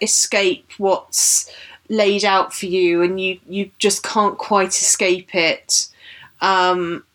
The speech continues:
and that you think you're meant to be with someone, but you, I don't know, it just doesn't quite work. And it, I just thought the writing was so beautiful.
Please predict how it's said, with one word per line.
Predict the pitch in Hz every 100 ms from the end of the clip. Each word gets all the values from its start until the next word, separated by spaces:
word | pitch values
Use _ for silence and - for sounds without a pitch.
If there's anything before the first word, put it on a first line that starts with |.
| _ _ _ -
and | 190 190
that | 190
you | 196 196
think | - 240 208 -
you're | 208
meant | 196 180 -
to |
be | 190 185
with | 175 180
someone, | 202 180 180 170 165 165 165 165 - _ _ _ _ -
but | 190 185 _
you, | 196 190 185 180 170 165 165 - 139 _
I | 196
don't | 208 202
know, | 190
it | 160
just | 214 -
doesn't | 214 202
quite | - 190
work. | 190 165 -
And | 247
it, | -
I | 247
just | 294 359 -
thought | 320 -
the | 247
writing | 262 302 302 - 196
was | 202 -
so | - - 277 262 262 262 -
beautiful. | 208 208 190 - - - - 62 -